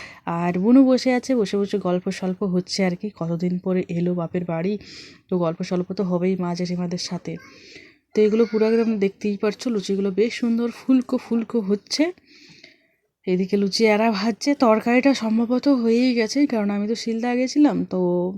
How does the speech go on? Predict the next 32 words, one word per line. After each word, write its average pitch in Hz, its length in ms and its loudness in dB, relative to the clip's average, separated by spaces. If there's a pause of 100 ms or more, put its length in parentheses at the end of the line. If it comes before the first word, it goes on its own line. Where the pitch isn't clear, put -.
তার 180 160 -4
মধ্যে 190 280 -2
অনেক 175 260 -2
কিছুই 196 280 -4
হয়ে 185 240 0
গেছে 185 260 -4
হয়তো, 185 360 -4
আমি 175 260 -4
জানিয়েই 170 520 -2
না 170 200 -4
সেই 165 200 -8
সব 170 180 -10 (100)
কিছু। 277 320 -2 (880)
আর 190 280 2
এখন 247 380 2
বাইরে 226 420 2
সবাই 214 540 0
বসে 226 320 0
আছে। 220 260 0
আজকে 233 420 -4
খুব 269 260 0
একটা 349 300 0
ঠান্ডা 311 380 2
ছিল 339 320 2
না, 254 240 2 (380)
তাই 233 140 2
বাইরেই 220 400 4
সবাই 247 260 0
বসে 233 260 0
বসে 240 260 -2
গল্প 208 320 -2
করছিল। 220 520 0